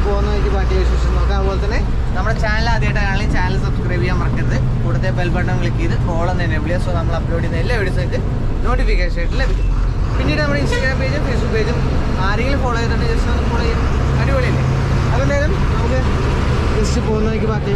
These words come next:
വിശേഷങ്ങളൊക്കെ സെറ്റാക്കാം. എന്തായാലും all set. നമ്മൾ നേരെ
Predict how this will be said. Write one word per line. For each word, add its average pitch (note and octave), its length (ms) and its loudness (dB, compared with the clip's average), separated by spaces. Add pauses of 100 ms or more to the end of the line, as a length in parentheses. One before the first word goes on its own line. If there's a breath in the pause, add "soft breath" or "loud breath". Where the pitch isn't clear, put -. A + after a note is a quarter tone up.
വിശേഷങ്ങളൊക്കെ F#3+ 520 -2
സെറ്റാക്കാം. - 420 -2
എന്തായാലും - 320 -2 (340)
all D#3+ 120 -2 (100)
set. - 140 -2 (760)
നമ്മൾ E3 260 0 (140)
നേരെ E3 260 0